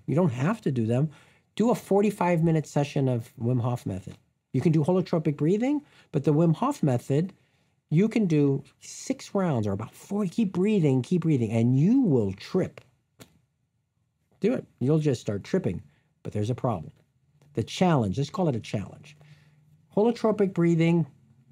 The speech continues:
only is done one-on-one with somebody who's trained, that if there's trauma, it's very common to start crying and, you know, all this intensity coming out the first time. Um, I could breathe all day long and nothing changes. It's very interesting over the years, you know.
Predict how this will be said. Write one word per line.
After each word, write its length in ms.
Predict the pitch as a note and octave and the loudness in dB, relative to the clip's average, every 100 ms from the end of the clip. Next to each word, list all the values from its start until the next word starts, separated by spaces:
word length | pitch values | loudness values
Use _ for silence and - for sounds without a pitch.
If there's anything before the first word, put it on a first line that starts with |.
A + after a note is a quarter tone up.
| _ - | _ 0
only 540 | F#3 G#3 A3 A3 G#3+ | 4 6 4 2 2
is 160 | F#3+ D3+ | 2 2
done 320 | C#3+ C3+ B2+ | 2 2 2
one-on-one 720 | A#2+ B2 A#2+ A2 G#2 G2 F2 | 2 2 2 2 0 -2 -2
with 140 | G2+ - | -4 0
somebody 260 | C3+ B2+ | 0 0
who's 160 | G#2+ - | -2 -4
trained, 760 | - E3+ E3 E3 D#3+ E3 E3 - _ - | -4 0 2 4 4 2 0 -6 _ -10
that 100 | G2 | -8
if 80 | G2+ | -4
there's 160 | G2+ | -6
trauma, 880 | - - E3+ D#3+ D#3 D3+ D3 D3 C#3+ - _ _ | -8 -4 0 2 2 2 0 0 -4 -8 _ _
it's 200 | - B2+ | -4 -2
very 320 | A#2+ D3+ F#3 | 2 4 4
common 360 | F3 E3 E3 D#3+ | 2 0 2 2
to 60 | A#2 | 0
start 260 | - G2+ | -6 -10
crying 1000 | - - E3+ E3 D#3 D#3 D3+ D3+ D3 C#3+ | -8 0 2 4 4 4 4 4 4 4
and, 240 | A#2+ A#2 D3 | 4 2 4
you 80 | |
know, 80 | C3+ | 4
all 320 | B2 C#3 E3+ | 4 4 4
this 160 | D3+ C3+ | 2 2
intensity 640 | A#2+ A2 - F#3 E3 E3 D3+ | -2 -2 -2 -2 0 0 0
coming 320 | D3+ D3 C#3 | 2 2 2
out 220 | C3+ C3+ | 0 -2
the 60 | B2 | -6
first 340 | C3 B2+ - | -4 -6 -4
time. 400 | B2+ A#2+ A#2+ C3 _ _ _ _ _ _ | -4 -2 -2 -4 _ _ _ _ _ _
Um, 640 | - B2+ A#2+ A#2 A2 A2+ A2 - _ _ - | -2 0 2 2 0 0 -4 -10 _ _ -6
I 160 | C3 A3+ | -2 0
could 160 | A#3 | 0
breathe 220 | C#3 C#3 - | 0 -2 0
all 220 | B2+ C#3+ | 0 0
day 220 | C3+ C3+ | 0 0
long 260 | A#2+ B2+ A2+ | 0 0 0
and 240 | G#2 A2+ | 0 2
nothing 340 | B2 C#3 B2 G#2 | 2 0 -2 -2
changes. 440 | - G#2 F2+ F2+ | -2 -2 -4 -6
It's 100 | G#2 | -4
very 320 | B2+ C3+ C#3+ | -2 2 2
interesting 300 | B2+ A#2+ G#2+ | 2 -2 -4
over 120 | G2 | -4
the 100 | F#2+ | -4
years, 380 | F#2+ F2 E2+ - - | -4 -6 -10 -18 -12
you 80 | G2 | -8
know. 180 | G2+ | -8